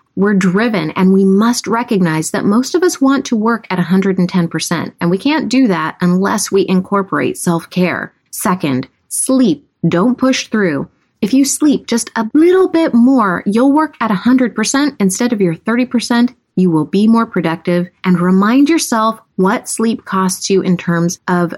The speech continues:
the rest of your life. What good is it if you're only thirty percent in the rest of your life? Third, what are your hobbies? You have to cultivate interests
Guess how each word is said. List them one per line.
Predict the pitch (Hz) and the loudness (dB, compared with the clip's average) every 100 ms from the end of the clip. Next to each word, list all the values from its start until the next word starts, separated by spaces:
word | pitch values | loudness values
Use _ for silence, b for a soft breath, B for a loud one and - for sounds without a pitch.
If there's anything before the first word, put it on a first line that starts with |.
| - | -4
the | 175 | -2
rest | 160 170 185 180 - - - | 0 -2 -2 -4 -8 -10 -8
of | 165 | -4
your | 156 156 | -2 -2
life. | 147 139 - - _ _ - | -2 -6 -10 -18 _ _ -2
What | 202 254 | -2 0
good | 254 | 0
is | 220 190 | 0 0
it | 175 - | -2 -2
if | 180 - | -4 -2
you're | 170 - | -4 0
only | 185 180 190 190 185 _ | 2 4 2 2 -2 _
thirty | 233 233 233 | -4 -2 -2
percent | 220 196 - 165 135 - _ - | -2 -4 -4 -4 -4 -6 _ -4
in | 165 | -2
the | 156 | 0
rest | 156 147 - | -4 -6 -6
of | 165 | -4
your | 151 | -2
life? | 147 - - _ _ _ _ _ - | -4 -6 -12 _ _ _ _ _ -6
Third, | 190 160 139 - _ | -4 -2 -4 -8 _
what | 196 247 349 311 | -2 0 0 -2
are | 226 | 0
your | 196 185 | 0 0
hobbies? | 170 165 - - - _ _ - | 0 -2 -4 -6 -12 _ _ -4
You | 226 | -2
have | - 247 269 269 | -2 -4 -4 -4
to | 294 | -6
cultivate | 262 240 220 196 190 | -2 -2 0 -2 0
interests | 185 165 170 160 - | -2 -2 -2 -4 -8